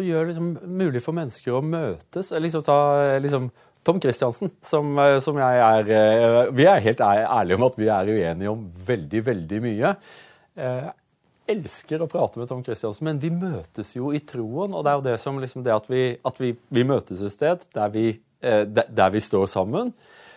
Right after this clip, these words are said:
og det gjør det mulig for oss å ha en, en tillitsfull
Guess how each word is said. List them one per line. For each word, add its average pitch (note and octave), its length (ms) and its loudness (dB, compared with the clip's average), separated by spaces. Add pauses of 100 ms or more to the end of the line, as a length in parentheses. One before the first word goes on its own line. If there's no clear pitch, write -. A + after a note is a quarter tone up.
(180)
og C3 220 2
det B2+ 160 2
gjør C3+ 180 0
det D3+ 80 -2
mulig G2 240 -2
for B2+ 240 -4
oss - 320 -10 (320)
å C3 160 2
ha G#2+ 600 0 (100)
en, B2 220 -6 (420)
en C3 80 -8
tillitsfull C#3+ 720 -6